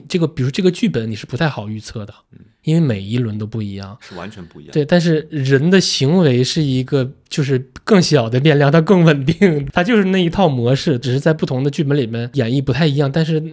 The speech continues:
Speaker 1: 该到那个节点，它就会表现出那样的行为。所以说他认为我去抓这个人的情绪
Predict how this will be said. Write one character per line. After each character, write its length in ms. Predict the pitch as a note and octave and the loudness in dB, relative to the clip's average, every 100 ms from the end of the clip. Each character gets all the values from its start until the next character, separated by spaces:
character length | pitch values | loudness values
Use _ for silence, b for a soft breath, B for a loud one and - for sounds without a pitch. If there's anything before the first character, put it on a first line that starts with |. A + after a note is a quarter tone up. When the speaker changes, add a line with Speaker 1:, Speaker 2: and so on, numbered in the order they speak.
| C#3 | -4
Speaker 1:
该 160 | E3 | 0
到 200 | D#3+ F3 | 2 2
那 80 | D3+ | 2
个 100 | D3 | 0
节 160 | C3+ C3 | 0 -2
点， 160 | C#3 | -2
它 80 | A2+ | -4
就 100 | C3 | -4
会 120 | D#3 | -4
表 160 | D3 A#2 | -4 -6
现 60 | A2 | -4
出 60 | |
那 40 | C3+ | -4
样 100 | C#3+ | -4
的 80 | C3 | -4
行 220 | - A2+ | -4 -6
为。 180 | G#2 F#2+ _ _ _ | -6 -10 _ _ _
所 160 | - D#3+ | -8 -6
以 20 | |
说 80 | C#3 | -4
他 140 | - | -2
认 180 | D3+ D3 | -2 -2
为 260 | A#2 A#2+ A#2+ | -2 -4 -8
我 140 | - A#2 | -10 -10
去 260 | - C#3+ | -6 -8
抓 340 | B2+ D3+ C#3+ C#3 | -4 -4 -2 -2
这 140 | C#3 | -4
个 100 | A#2+ | -6
人 220 | A2+ A2+ | -6 -8
的 260 | C3 A#2+ - _ b b b _ | -6 -6 -8 _ b b b _
情 260 | - A#2+ B2 | -10 -6 -6
绪 340 | - D#3 - | -6 -10 -12